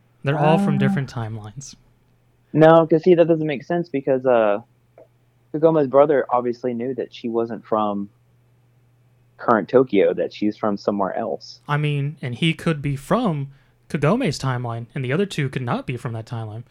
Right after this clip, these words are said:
Speaker 1: 'Cause it
Speaker 2: But you
Speaker 1: definitely,
Speaker 2: would think,
Speaker 1: 'cause
Speaker 2: you
Speaker 1: he
Speaker 2: would think
Speaker 1: definitely
Speaker 2: he would,
Speaker 1: makes
Speaker 2: like
Speaker 1: a reference to the fact that, uh, that she's not from there, and he sort of fi-, clicks in his head what's happened.
Speaker 2: Yeah, but you would feel like he would have said something, or, like,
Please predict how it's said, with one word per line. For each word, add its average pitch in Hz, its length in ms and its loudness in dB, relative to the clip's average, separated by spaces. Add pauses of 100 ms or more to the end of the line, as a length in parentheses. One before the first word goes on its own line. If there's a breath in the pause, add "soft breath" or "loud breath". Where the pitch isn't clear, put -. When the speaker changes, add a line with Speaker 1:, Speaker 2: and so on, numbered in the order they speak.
(200 soft breath)
Speaker 1:
'Cause 160 140 0
it 156 80 -2
Speaker 2:
But - 60 8
you 240 60 6
Speaker 1:
definitely, 277 180 4
Speaker 2:
would 208 140 -6
think, 180 240 2
Speaker 1:
'cause - 80 -20
Speaker 2:
you - 680 -10
Speaker 1:
he 147 40 2
Speaker 2:
would - 0 -
think 151 120 4
Speaker 1:
definitely 185 260 2
Speaker 2:
he 147 40 4
would, 127 60 8
Speaker 1:
makes 104 100 4
Speaker 2:
like 113 120 8
Speaker 1:
a 151 180 -8
reference 160 560 -4
to - 160 -4
the 139 140 0
fact 135 320 -6
that, 131 160 -6 (920 soft breath)
uh, 123 400 -4 (680)
that 139 300 -6
she's 127 320 -8
not 127 300 -6
from 170 260 -2
there, 127 200 -4
and 120 100 -10
he 135 120 -12
sort 139 320 -4
of 120 80 -8 (140)
fi-, 160 260 -4
clicks - 240 -4
in 139 80 -4
his 120 140 -8
head 156 180 0
what's 120 180 -8
happened. 120 540 -2 (1500)
Speaker 2:
Yeah, - 260 -4 (360)
but 123 100 4
you 131 80 4
would 135 100 0
feel 175 160 2
like 143 160 2
he - 100 -2
would 117 120 2
have - 100 -2
said 160 300 -6
something, - 420 -12
or, 110 180 4
like, 98 480 2